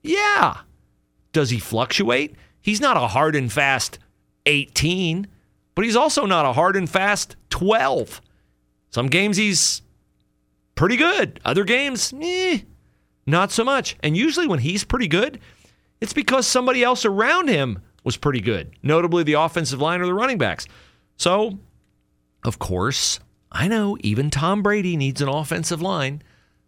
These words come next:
but Tom Brady and Aaron Rodgers and Pat Mahomes and a lot of other guys, Justin Herbert is the guy who's young,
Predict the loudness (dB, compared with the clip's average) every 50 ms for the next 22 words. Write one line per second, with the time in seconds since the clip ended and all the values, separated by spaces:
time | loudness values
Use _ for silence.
0 | _ _ -12 -8 -6 -4 -2 -2 -2 0 0 0 0 0 0 -2 -2 -4 -6 -4
1 | -4 -2 -2 0 0 0 0 0 -2 -2 -2 -2 -2 -2 -2 -2 -2 -2 -2 -2
2 | -2 -2 -4 -4 -4 -2 -2 -2 -2 0 0 -2 0 0 0 -2 -2 -2 -2 -2
3 | -4 -6 -8 -10 -12 -14 -12 -12 -12 -12 -12 -14 -14 -12 -6 -2 0 0 2 2
4 | 2 2 2 2 2 2 2 4 4 2 2 0 -4 -8 -12 -18 -14 -4 0 0
5 | 0 0 0 0 0 2 2 2 2 2 0 -2 -2 -6 -14 -20 _ _ _ _
6 | _ _ _ _ _ _ _ _ _ -4 -4 -2 -2 -2 0 2 2 4 2 2
7 | 2 0 -2 -2 0 0 2 2 2 0 -2 -4